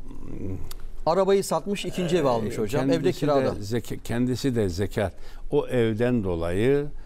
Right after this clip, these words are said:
Speaker 2: zekat verecek değildir. O ev satılık bir ev değildir. Yani ticaret malı değildir.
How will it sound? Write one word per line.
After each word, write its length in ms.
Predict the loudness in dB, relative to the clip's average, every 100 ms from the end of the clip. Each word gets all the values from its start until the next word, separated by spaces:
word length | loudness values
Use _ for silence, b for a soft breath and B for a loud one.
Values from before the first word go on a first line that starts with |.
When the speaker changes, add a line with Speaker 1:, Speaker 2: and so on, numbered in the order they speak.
| b -6
Speaker 2:
zekat 500 | -4 -2 -2 0 0
verecek 540 | 0 0 -2 -4 -2
değildir. 480 | 2 2 0 -2 -4 -2
O 140 | -2
ev 200 | 2 2 0
satılık 680 | -4 -6 -2 -2 -2 -2
bir 100 | -2
ev 380 | 0 0 0 0
değildir. 520 | 0 2 0 -2 -4 -8 B B B -4
Yani 180 | -2 0
ticaret 640 | 0 2 4 4 2 -2
malı 400 | -4 0 -2 0
değildir. 540 | 0 2 0 -2 -4